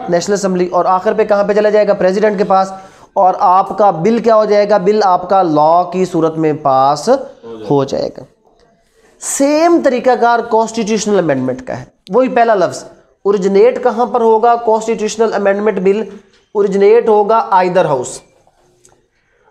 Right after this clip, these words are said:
either हाउस का मतलब क्या है कि ये अपर में भी हो सकता है और किस में हो सकता है? लोअर में भी हो सकता है। तो बिल कहाँ पर आया? बिल पहले आया फर्स्ट हाउस के अंदर,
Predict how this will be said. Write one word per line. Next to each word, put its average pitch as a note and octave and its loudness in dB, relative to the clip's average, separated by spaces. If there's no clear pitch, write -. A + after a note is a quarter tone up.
either G3 2
हाउस A#3 0
का A#3+ 2
मतलब G3+ -2
क्या G#3+ 2
है A3 2
कि A3 0
ये G#3+ 2
अपर A3 0
में A3+ 2
भी A3 -2
हो G#3 2
सकता G3+ -2
है A3+ 2
और G3+ -4
किस G3+ -8
में G#3+ 2
हो G#3+ 4
सकता A3 0
है? A3+ 2
लोअर C#3 2
में C#3+ 0
भी D#3+ -2
हो D#3 0
सकता D3+ -8
है। D3+ -10
तो F#3+ -4
बिल A3 0
कहाँ A3+ 0
पर A#3 0
आया? F#3 2
बिल G3+ 0
पहले G#3+ 2
आया F3+ 2
फर्स्ट G3 -4
हाउस G3+ 0
के A3 -2
अंदर, G3+ -2